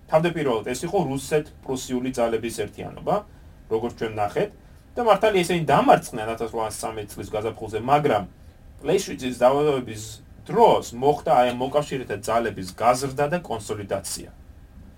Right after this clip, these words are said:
შემოდგომაზე ნაპოლეონის წინ უკვე იდგა გაერთიანებული ავსტრიულ-პრუსიულ, რუსულ-პრუსიული ჯარი, რომელიც უხვად დაფინანსებული იყო ბრიტანეთი ოქროთ. წინა წლებიდან განსხვავებით, მოკავშირეები ერთად იყვნენ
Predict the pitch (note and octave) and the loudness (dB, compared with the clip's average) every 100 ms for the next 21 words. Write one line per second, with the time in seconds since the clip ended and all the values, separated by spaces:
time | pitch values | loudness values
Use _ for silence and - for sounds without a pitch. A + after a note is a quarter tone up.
0 | - - - D#3+ F#3 F3 G#3+ A#2 G2 - | -20 -10 -4 0 2 4 4 4 0 -8
1 | - - - - - B2 E3 E3 D3+ A2+ | -16 -20 -20 -20 0 0 2 0 0 -4
2 | - D3+ C3 - - A#2 A#2 G#2+ A#2 - | -6 -6 -6 -8 -14 -12 -8 -6 -8 -2
3 | D#3 E3+ A#2+ A#2+ C3+ C3 C3 B2+ A#2 A2 | 0 0 0 0 0 -2 -4 -6 -4 -6
4 | B2+ F3 - B2 - A#2+ G#2+ G2 A#2 B2 | -6 -2 0 0 -2 -6 -6 -6 -10 -10
5 | C3 C#3+ E3+ - - - - B2 D3+ D3+ | -8 -6 -6 -10 -20 -20 -14 -6 -4 -4
6 | A#2 F2+ B2+ B2+ B2+ A#2+ A#2 A#2+ A2 D3+ | -6 -4 -6 -4 -4 -4 -4 0 2 2
7 | A3+ - - - - A2+ D3+ F3 D#3+ - | -2 -8 -20 -20 -6 2 2 2 -2 -2
8 | D3+ D#3 D3 A#2+ A#2+ - C3 C3+ C3+ A#2 | 0 2 0 4 2 2 -6 -6 -6 -6
9 | A#2 E3 C#3 A#2+ B2 B2+ B2+ - A2+ - | -4 -4 -4 -4 -4 -6 -8 -4 -4 -4
10 | - - - - - - - - - - | -10 -14 -20 -20 -20 -20 -20 -20 -18 -6
11 | F3 F3+ D#3+ E3 D#3 C3+ A#2+ C3+ A3+ G#3 | 0 0 0 0 0 -2 -2 0 2 2
12 | - - - - - A#2+ C#3 D#3 D#3 E3+ | 0 -8 -20 -20 -14 -6 -2 -2 -2 -2
13 | D3+ A#2+ G#2+ - - - - - A#2+ C3+ | -2 -4 -10 -14 -20 -20 -18 -4 -2 0
14 | - C3+ A2 G#2 G#2 | -2 -4 -6 -10 -10